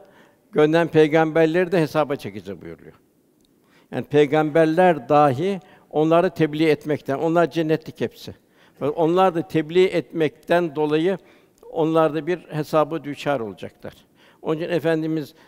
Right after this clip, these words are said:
veda haccında üç sefer elini kaldırıp, "Tebliğ ettin mi?" dedi. Cevap yine, "Tebliğ ettin." deyince, "Ya Rabbi şahit ol." buyurdu.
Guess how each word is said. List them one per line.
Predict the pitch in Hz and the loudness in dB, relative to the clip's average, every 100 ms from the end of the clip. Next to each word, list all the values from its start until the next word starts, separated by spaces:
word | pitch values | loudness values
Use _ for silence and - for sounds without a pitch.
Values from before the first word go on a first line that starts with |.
| _ _ - | _ _ -6
veda | 139 139 165 170 147 | -2 2 4 4 4
haccında | 151 - 160 156 | -2 -4 -8 -8
üç | 208 180 | -8 -10
sefer | - 165 143 147 | -4 -2 0 0
elini | 147 151 | 0 -2
kaldırıp, | - 143 139 156 - | 2 2 2 0 -2
"Tebliğ | 156 143 147 | -2 -2 0
ettin | 147 - - 165 | 0 -2 -4 -4
mi?" | 147 107 | -4 -6
dedi. | 95 85 _ _ _ _ _ | -12 -14 _ _ _ _ _
Cevap | 147 143 160 165 | 4 6 4 2
yine, | 170 | -4
"Tebliğ | 156 151 143 151 156 | -2 -2 0 0 0
ettin." | 151 - 151 | -2 -6 -4
deyince, | 170 180 151 120 180 175 - _ _ _ _ _ _ _ _ - | 0 0 0 0 0 0 -6 _ _ _ _ _ _ _ _ 0
"Ya | 147 147 | 2 2
Rabbi | 131 147 | -2 -4
şahit | 147 139 127 110 | -2 0 -2 -8
ol." | 98 82 | -10 -10
buyurdu. | 85 71 | -14 -14